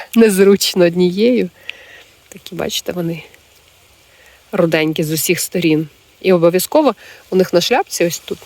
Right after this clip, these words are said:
бачите, якщо так ближче, ось такі кола є. Ось одне, друге, так вони ко-,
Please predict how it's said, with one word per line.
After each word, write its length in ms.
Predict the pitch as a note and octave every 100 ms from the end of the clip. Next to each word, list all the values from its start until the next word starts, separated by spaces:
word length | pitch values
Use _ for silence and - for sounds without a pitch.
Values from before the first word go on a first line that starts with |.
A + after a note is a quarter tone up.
| - -
бачите, 200 | - -
якщо 240 | - - -
так 100 | F#3
ближче, 320 | F#3+ - E3+
ось 100 | -
такі 260 | F3 - -
кола 340 | - D#3+ D3+
є. 280 | D3 D3 D#3 D#3 _ _
Ось 120 | - -
одне, 600 | F3 D3+ E3+ A3+ A#3+ F3+
друге, 580 | D#3 D#3+ G3 A3+ F3+ F#3 - _ _ _
так 140 | - F#3+ G3
вони 220 | F#3 F#3 - - - - - - - - - - -
ко-, 180 | A3